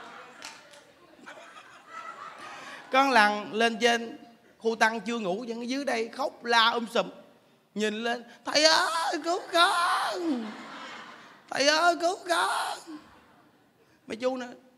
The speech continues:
"Thầy ơi, tội nghiệp quá", xuống nói giùm vài tiếng. Đức nó nói: "Thôi kệ đi, tao vô tao ngủ một giấc rồi xong nó tỉnh cái gì đâu." Lên ngủ một giấc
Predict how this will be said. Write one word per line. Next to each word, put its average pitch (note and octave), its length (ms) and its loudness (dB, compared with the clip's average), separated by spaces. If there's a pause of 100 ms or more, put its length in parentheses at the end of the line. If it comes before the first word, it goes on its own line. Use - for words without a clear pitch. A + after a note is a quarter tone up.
"Thầy D#3+ 180 -4
ơi, F3 120 -8
tội E3 100 -6
nghiệp D#3+ 280 -4
quá", A3 280 -10 (100)
xuống A#3+ 200 -12 (120)
nói A#3 360 -6
giùm E3 160 -4
vài D#3 140 -6
tiếng. A3 200 -6 (380)
Đức - 120 -12
nó B3 60 -8
nói: B3 100 -8
"Thôi A3 160 -4
kệ F3 180 0
đi, A3+ 140 -6
tao G#3+ 180 -8
vô A3 80 -4
tao G#3+ 100 -8
ngủ F#3+ 160 -2
một B3 120 -6
giấc B3+ 160 0
rồi G#3 80 -4
xong A3 140 -6
nó A#3 80 -4
tỉnh F#3+ 160 2 (100)
cái D#4 120 4
gì C4 100 10
đâu." D#4 140 12 (4000)
Lên D4 280 8
ngủ B3+ 160 10
một D#4+ 140 2
giấc D#4+ 200 8